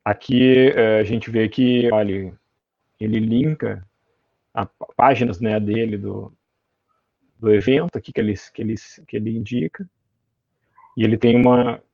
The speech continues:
uma estrutura super simples, assim, né, de, de evento, de, de informação, um serviço do evento, e depois no final, né, ele traz um programa esse aqui, né, onde traz mais eventos. Então,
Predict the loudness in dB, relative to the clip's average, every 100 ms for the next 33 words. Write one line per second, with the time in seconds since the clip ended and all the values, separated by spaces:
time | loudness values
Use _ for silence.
0 | _ -2 0 0 _ -6 -6 2 4 4
1 | 2 -4 -2 -4 -2 -4 -2 -6 -8 -10
2 | -10 -10 -10 -12 -14 -18 -20 _ _ _
3 | _ _ _ _ _ _ -2 -2 2 2
4 | 2 2 -2 -6 -6 -4 -2 -2 -4 -10
5 | -16 _ _ _ -12 -6 0 2 2 0
6 | 0 2 4 4 0 -4 -6 -2 -2 -2
7 | -4 -4 -2 -2 0 0 2 0 -2 -6
8 | -6 _ _ _ _ _ 0 2 4 4
9 | 4 2 2 4 6 6 4 2 -8 _
10 | _ -20 -20 _ -10 -6 -4 0 0 4
11 | 2 4 0 4 4 6 6 6 2 -4
12 | -8 -4 -4 -6 -10 -18 -20 -18 -18 -18
13 | -20 -20 -8 -6 -4 -2 -2 0 0 2
14 | 2 2 2 2 0 0 -6 -10 -4 -2
15 | -2